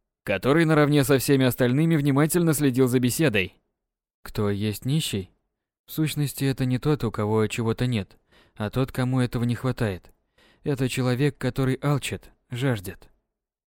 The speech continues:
«Блаженны жаждущие духа», медленно произнёс иезуит.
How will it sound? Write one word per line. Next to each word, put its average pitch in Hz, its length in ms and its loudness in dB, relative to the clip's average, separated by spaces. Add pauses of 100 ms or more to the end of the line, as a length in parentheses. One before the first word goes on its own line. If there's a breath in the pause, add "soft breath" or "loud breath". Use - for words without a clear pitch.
(280)
«Блаженны 113 680 -4
жаждущие 120 680 -2
духа», 120 480 -2 (1160)
медленно 165 520 2
произнёс 139 580 2
иезуит. 113 640 0